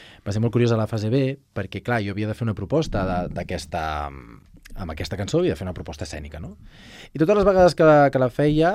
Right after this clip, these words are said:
eh, el jurat em deia: «Però, però què estàs fent?» I jo: «Pues bueno, estava fent això i tal, que si el nen jugant, no sé què»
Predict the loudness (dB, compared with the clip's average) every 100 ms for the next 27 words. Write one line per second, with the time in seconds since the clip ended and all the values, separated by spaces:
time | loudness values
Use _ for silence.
0 | -2 -6 -8 -10 -16 -10 -6 -6 -4 -6
1 | -6 -10 -14 -16 -16 -18 -18 -8 -8 -8
2 | -14 -16 -16 -20 _ _ -10 -6 -6 -6
3 | -12 -4 -2 0 -2 -2 -4 -4 -6 -6
4 | -4 -4 -2 -2 -4 -6 -8 -10 -8 -6
5 | -6 -6 -8 -10 -10 -12 -10 -10 -10 -10
6 | -10 -12 -12 -16 -18 -14 -10